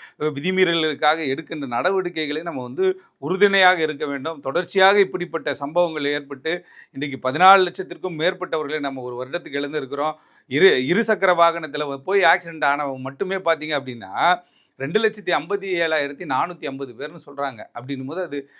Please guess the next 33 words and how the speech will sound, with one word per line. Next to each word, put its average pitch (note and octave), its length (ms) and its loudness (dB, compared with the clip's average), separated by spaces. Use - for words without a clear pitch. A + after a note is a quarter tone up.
அப்ப A#2+ 440 -2
புள்ளி E3 300 -6
விவரம் F#3 340 6
வந்து G3+ 460 4
மத்திய E3 300 0
அரசுக்கு D#3+ 380 -2
போயிருச்சு. D3+ 400 -2
அதாவது E3 320 2
இந்த D#3 140 0
ஆவணங்கள் D#3+ 540 4
பாதுகாக்கிற C#3+ 540 -2
ஒரு D3+ 200 -2
அமைப்புக்கு C#3+ 380 -10
போயிருச்சு. C#3+ 360 -10
போகாத B3+ 500 10
ஒரு A3 140 4
சில F#3+ 180 -4
புள்ளி G3+ 240 -2
விவரங்கள்லாம் D#3+ 480 2
இருக்கும். C3 280 -6
இது B2+ 100 -8
நாடு D#3+ 300 4
முழுவதுமாக F3 460 0
சொல்றாங்க C#3+ 380 -2
இவங்க. G#2 320 -14
அப்படின்னும் D3 260 -10
போது E3+ 300 -4
இது C#3 160 -8
கணக்குகள் D#3 520 -8
கொஞ்சம் A#2+ 240 -10
அதிகமாகறதுக்கும் C#3+ 760 -6
வாய்ப்பு C3+ 360 -2
இருக்கு. A#2+ 340 -12